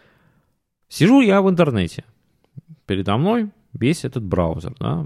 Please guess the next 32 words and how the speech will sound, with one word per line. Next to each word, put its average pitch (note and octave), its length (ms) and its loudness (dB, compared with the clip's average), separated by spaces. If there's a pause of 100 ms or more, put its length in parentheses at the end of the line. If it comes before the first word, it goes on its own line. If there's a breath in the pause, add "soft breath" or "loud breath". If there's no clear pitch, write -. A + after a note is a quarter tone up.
раскрытый A2+ 440 -6
в - 60 -12
полном F#2 340 -4
виде. F#2+ 300 -8 (1600 soft breath)
А, F#2+ 280 -4
приходит B3+ 380 0
ко G#3 100 2
мне F3+ 160 2
письмо. C3+ 640 -2 (1500)
А, G1+ 680 -16 (680)
а G2 120 -6
почта A#3 380 4
мне D3 180 2
его F#3+ 140 4
не G3 120 0
показывает. - 680 -6 (720 soft breath)
То B2+ 80 2
есть, B2 120 2
если C#3+ 220 0
я D3 120 4
сам G#2+ 440 -2 (240)
периодически A#2 440 -4
захожу G3+ 300 0
на B3 120 0
почту, A2 320 -2
захожу, A3+ 320 -2
а D#3 80 -4
там C3+ 160 -2
раз, A#3+ 140 0
три G#3+ 160 -2
письма G#2 320 -2
лежит. F#2 340 -6